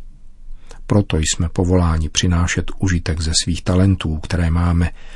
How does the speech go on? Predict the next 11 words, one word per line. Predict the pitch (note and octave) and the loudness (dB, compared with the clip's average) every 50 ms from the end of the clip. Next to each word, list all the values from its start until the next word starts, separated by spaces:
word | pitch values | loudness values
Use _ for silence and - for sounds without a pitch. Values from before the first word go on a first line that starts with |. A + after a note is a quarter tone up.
| - - - - - - - | -16 -16 -16 -16 -12 -2 2
aniž | G#2 G2+ G2 F#2+ F#2+ | 4 4 6 6 4
bychom | F#2+ G2 G2 - - A2 G#2+ A2+ | 4 4 2 2 4 4 4 6
kdy | G#2+ G#2+ G2+ F2+ | 6 6 6 4
zapomněli, | F#2 F#2 - - G#2 F#2+ F#2+ G2 F#2+ F#2+ G2 G#2 A2 - - - - - - - - - | 4 4 2 2 4 6 6 6 6 6 6 6 4 2 0 -8 -16 -16 -16 -10 -6 -4
že | E2 D#2+ F2 E2+ - | -2 0 -2 0 0
tady | - G#2+ G#2+ A#2 A2+ | 2 2 4 4 4
nemáme | G#2+ F#2+ F#2+ G2+ A2+ A2+ G#2+ G2 D#2+ D2 | 6 6 6 6 6 6 4 4 2 2
město | C#2+ D#2 D#2 D#2 - - - - D2+ | 2 0 0 0 0 -2 -2 -4 -6
k | - - | -6 -2
trvalému | - - E2 E2+ E2 D#2+ E2 E2 D#2+ D#2 D#2 | -2 0 2 2 2 2 2 2 0 0 -2
pobytu. | - - E2+ F2 E2+ D#2+ - - - | -2 -2 -2 0 0 -2 -2 -4 -6